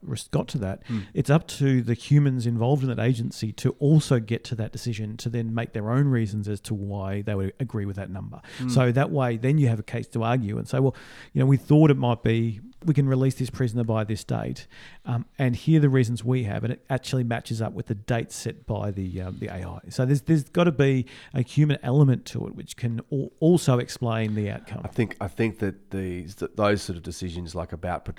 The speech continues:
Speaker 2: parole and stuff, I would be very surprised if A I, uh, had any role in making those nowadays, like, for, for, especially for really hardened criminals. Maybe for
Speaker 1: Yeah, but it's, if there was ever, if there was somebody that was available for parole,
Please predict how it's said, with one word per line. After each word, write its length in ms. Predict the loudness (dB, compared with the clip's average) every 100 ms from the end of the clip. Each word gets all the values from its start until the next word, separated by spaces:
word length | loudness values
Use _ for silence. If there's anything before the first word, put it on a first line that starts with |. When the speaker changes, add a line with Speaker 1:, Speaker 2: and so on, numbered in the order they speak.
| -12
Speaker 2:
parole 380 | -6 -4 -4 -6
and 80 | -8
stuff, 180 | -8
I 60 | -6
would 80 | -6
be 100 | -8
very 320 | -4 0 0
surprised 640 | -2 -8 -6 -4 -4 -6
if 100 | -8
A 220 | -6 -6
I, 380 | -6 -6 -6 -8 -10
uh, 140 | -8 -4
had 200 | -4 -4
any 160 | -4
role 340 | -6 -6 -6 -6
in 140 | -8
making 360 | -8 -10 -10 -8
those 360 | -6 -8 -10
nowadays, 1080 | -8 -6 -4 -2 -4 -6 -8 -8 -10 -12 -14
like, 240 | -10 -10 -10
for, 260 | -8 -8 -8 -10
for, 120 | -8
especially 440 | -8 0 0 0 -4
for 460 | -4 -6 -4 -6 -8 -20 -20 _ -6
really 260 | -4 -4
hardened 360 | -4 -4 -4 -8
criminals. 500 | -8 -8 -8 -12 -4
Maybe 320 | 0 2 0
for 280 | -2 -4 0
Speaker 1:
Yeah, 160 | 2 2
but 120 | 2
it's, 200 | -2 -2 -10 -10 0
if 180 | 0 4
there 80 |
was 140 | 4 4
ever, 280 | 4 6 4
if 280 | 2 -4 0
there 100 | 2
was 100 | 2
somebody 380 | 2 4 4 4
that 100 | 2
was 100 | -2
available 540 | -4 -2 0 2 0 -4
for 200 | -6 -8
parole, 480 | -4 -4 0 0